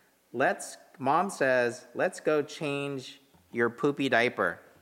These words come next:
And she runs away and starts screaming. So that's us in holiness. When God wants to change us,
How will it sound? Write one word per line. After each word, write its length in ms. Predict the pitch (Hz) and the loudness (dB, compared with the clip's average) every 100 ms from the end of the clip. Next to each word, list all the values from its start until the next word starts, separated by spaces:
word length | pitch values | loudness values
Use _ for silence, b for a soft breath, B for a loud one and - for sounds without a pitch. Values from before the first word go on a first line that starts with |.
| _ - _ _ _ _ _ _ _ _ _ _ _ _ - | _ -20 _ _ _ _ _ _ _ _ _ _ _ _ -10
And 400 | 107 101 98 95 98 | -6 -4 -4 -8 -14
she 600 | 87 - 101 92 92 95 - _ _ _ _ _ _ _ _ - - _ _ _ _ _ _ _ _ _ _ _ _ - | -16 -8 -6 -6 -8 -10 -18 _ _ _ _ _ _ _ _ -20 -20 _ _ _ _ _ _ _ _ _ _ _ _ 0
runs 300 | 131 160 151 | 2 2 2
away 520 | 131 110 107 107 107 | 4 6 4 2 -2
and 160 | 101 98 | -8 -8
starts 320 | - 90 - | -4 -4 -4
screaming. 500 | - 90 80 95 117 _ _ _ _ _ _ _ _ | -10 -10 -10 -16 -20 _ _ _ _ _ _ _ _
So 100 | - | 4
that's 180 | 254 262 | 4 6
us 320 | 240 285 - | 6 6 4
in 100 | 208 | 4
holiness. 760 | 202 233 247 131 85 - - - _ b b b b b | 6 6 4 2 0 -2 -12 -18 _ b b b b b
When 160 | 143 151 | -6 0
God 320 | 185 214 208 | 2 4 2
wants 220 | 214 214 | -2 -2
to 100 | 165 | -4
change 480 | 147 - 196 226 165 | -4 -4 -4 -2 0
us, 400 | 104 110 - | 0 -2 -8